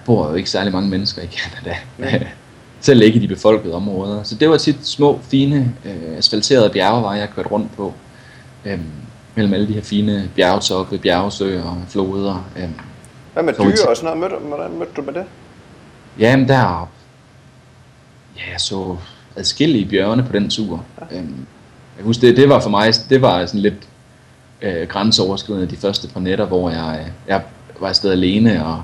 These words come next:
Speaker 1: jeg slog mit telt op ude i skove, eller på små, øh, sådan helt øde naturpladser, hvor man, øh, må slå sit telt op. Det kan jeg da huske, at det synes jeg var lidt vildt at lægge mig til at sove de første gange, og vide, at der var fyldt med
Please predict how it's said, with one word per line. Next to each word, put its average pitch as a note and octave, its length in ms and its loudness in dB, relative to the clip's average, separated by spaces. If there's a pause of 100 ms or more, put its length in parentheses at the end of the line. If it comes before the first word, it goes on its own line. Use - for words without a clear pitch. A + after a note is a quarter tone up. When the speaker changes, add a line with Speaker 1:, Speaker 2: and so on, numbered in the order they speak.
Speaker 1:
jeg F#2 100 0
slog F#2 220 -4 (160)
mit D2+ 100 -12
telt G2 280 0
op E2+ 140 -10
ude F#2 220 -6
i E2+ 40 -10
skove, D#2+ 540 -6
eller D2 200 -8 (480)
på G2+ 80 0
små, F#2+ 320 6 (180)
øh, D2 440 -4 (680)
sådan G2+ 140 2
helt F#2 260 6
øde F2+ 460 4
naturpladser, E2+ 1300 0 (220)
hvor F2 140 -8
man, E2+ 320 -6
øh, D2+ 200 -8
må F2 60 -10
slå F#2 140 -8
sit F2 160 -8
telt E2 260 -4
op. F2 160 0 (520)
Det A2 120 2
kan - 20 6
jeg G#2 80 6
da F#2+ 60 4
huske, G#2+ 220 2
at F2 60 -2
det G2+ 100 4
synes G2+ 180 2
jeg F2 80 0
var F#2 100 2
lidt F#2 140 -2
vildt G2+ 140 4
at D#2 40 -2
lægge F2 180 -4
mig E2+ 80 -4
til G2+ 100 -2
at F#2 80 0
sove F#2+ 260 2
de F#2+ 60 -6
første F2 300 -4
gange, F2+ 280 -4
og F#2 100 -8
vide, G2 100 -6
at F#2+ 100 -6
der - 60 -6
var C2+ 100 -2
fyldt E2 260 0
med D#2+ 80 -6